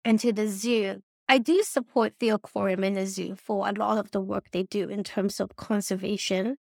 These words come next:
in terms of the breeding programs.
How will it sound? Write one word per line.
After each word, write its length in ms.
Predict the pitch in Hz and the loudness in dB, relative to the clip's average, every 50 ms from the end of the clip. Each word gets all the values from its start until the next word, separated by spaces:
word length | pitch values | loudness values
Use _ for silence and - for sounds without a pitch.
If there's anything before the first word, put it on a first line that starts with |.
| _ _ _ _ _ | _ _ _ _ _
in 140 | - 202 196 | 0 0 0
terms 380 | - - - 214 196 214 214 - | 0 0 0 2 2 2 2 2
of 140 | 208 - | -2 -2
the 120 | - 208 196 | -2 -4 -6
breeding 420 | - - 196 196 202 190 214 208 214 | -4 -4 -2 -2 0 0 0 -2 -2
programs. 840 | - - 185 180 190 190 190 190 185 196 208 233 269 277 - - | -2 -2 -2 0 0 0 0 0 0 0 -2 -2 -2 -4 -6 -12